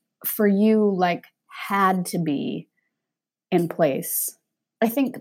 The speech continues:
because people are looking for, like, okay, like, maybe they have children, maybe they don't, whatever. But, like, what, what for you was, like, the minimum low bar? Like, did you have an income goal? Did you have, like,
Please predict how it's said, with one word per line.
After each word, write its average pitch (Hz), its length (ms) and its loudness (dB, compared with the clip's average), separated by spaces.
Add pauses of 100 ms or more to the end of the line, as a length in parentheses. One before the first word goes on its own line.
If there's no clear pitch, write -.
because 214 300 0
people 220 340 2
are 190 120 4
looking 185 460 0
for, 170 200 -2
like, 156 320 0
okay, - 480 0
like, - 340 -6 (120)
maybe 185 300 0
they 180 100 4
have 185 180 2
children, 175 320 -2
maybe 170 220 2
they 170 100 2
don't, 165 240 0
whatever. 175 320 2
But, 175 200 2
like, 190 200 0
what, 247 320 2 (140)
what 269 320 2
for 311 120 -2
you 254 260 4
was, 214 180 4
like, 190 220 -2
the 185 80 0
minimum 190 880 2 (380)
low 185 280 4
bar? 165 400 2
Like, 160 220 -2 (180)
did 175 140 -4
you 170 80 -4
have 180 180 -6
an 175 100 -2
income 220 440 2
goal? 147 260 0
Did 165 180 -4
you 180 100 0
have, 175 500 2
like, 170 320 2